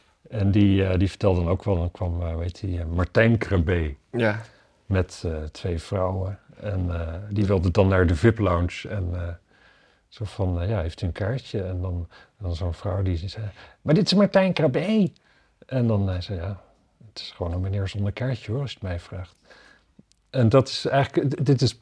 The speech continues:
Speaker 1: plezierig om te doen, zo iemand te weigeren. Ik had dat ook al bij Sotheby's, werkte ik achter de receptie. Dan kwam,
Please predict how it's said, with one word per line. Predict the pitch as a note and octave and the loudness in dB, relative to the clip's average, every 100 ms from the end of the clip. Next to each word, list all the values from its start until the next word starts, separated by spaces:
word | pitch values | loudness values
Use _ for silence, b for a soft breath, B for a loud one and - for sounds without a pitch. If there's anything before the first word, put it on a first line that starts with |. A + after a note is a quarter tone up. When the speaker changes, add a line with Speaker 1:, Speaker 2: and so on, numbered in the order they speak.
| _ | _
Speaker 1:
plezierig | A#2 G#2 A#2 C#3 A2+ - | 0 4 6 6 4 0
om | G#2+ | -6
te | F#2 G2 | -4 0
doen, | A2+ G2+ D2+ - _ | 2 0 -2 -10 _
zo | - G2+ | -12 -4
iemand | A2+ G2 F#2+ | 0 2 2
te | - F#2 | 0 -2
weigeren. | F2 F2+ - - B2+ | -2 -4 -6 -6 2
Ik | |
had | C3+ | 6
dat | C3 | 6
ook | D3+ C#3+ | 8 6
al | A2 | 6
bij | G#2 | 4
Sotheby's, | - C#3 - F#2+ - - | 2 0 0 -6 -4 -4
werkte | G2+ F2 | -4 -2
ik | - | -4
achter | F#2+ - | -4 -4
de | G2 | -4
receptie. | G2 - G2 - | -4 -6 -8 -6
Dan | F2 | -6
kwam, | - G#2 | -4 -2